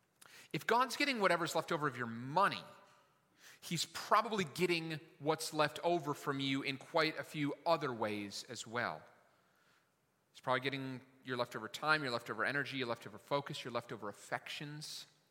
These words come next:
Is he getting the leftovers of your heart? If he's getting your leftover money, there's a good chance that's pretty indicative,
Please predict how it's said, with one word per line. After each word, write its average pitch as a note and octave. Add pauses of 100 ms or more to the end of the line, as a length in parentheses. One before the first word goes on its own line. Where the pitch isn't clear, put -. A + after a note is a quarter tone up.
(1400)
Is B2+
he C#3+
getting F#3+
the F#3+
leftovers F3+
of E3+
your F3
heart? F#3 (2250)
If -
he's C#3
getting G#3
your E3+
leftover D#3
money, A#2 (1700)
there's A#2
a A#2
good C#3+
chance - (480)
that's -
pretty D3+
indicative, A#2